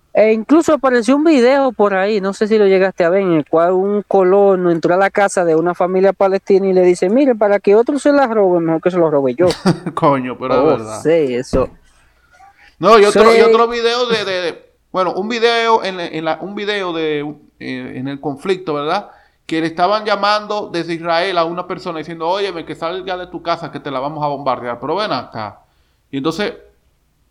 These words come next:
Speaker 2: en las redes
Speaker 1: Sí, porque
Speaker 2: sociales, una persona, eh, puso otro video, ¿verdad? Diciendo de que, "Miren, en esta ca-, miren,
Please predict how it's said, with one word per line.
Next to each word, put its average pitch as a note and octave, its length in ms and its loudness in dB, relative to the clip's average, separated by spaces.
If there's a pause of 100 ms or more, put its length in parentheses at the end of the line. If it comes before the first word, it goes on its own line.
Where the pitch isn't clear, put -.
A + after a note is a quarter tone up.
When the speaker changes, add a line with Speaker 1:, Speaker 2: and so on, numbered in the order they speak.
(220)
Speaker 2:
en F3+ 140 -6
las F3 160 0
redes G3+ 220 -2
Speaker 1:
Sí, A#3 60 0
porque B3+ 120 2
Speaker 2:
sociales, G#3 400 4
una G#3+ 260 -4
persona, F#3+ 640 -4 (720)
eh, D#3 600 -6 (380)
puso G3+ 340 -6
otro G3 300 -2
video, G3 380 -6
¿verdad? E3+ 420 -4
Diciendo E3 440 -10
de F3 140 -6
que, D#3+ 260 -8
"Miren, F#3+ 320 -2
en E3+ 80 -8
esta F#3+ 240 -8
ca-, - 200 -10
miren, D#3 420 -10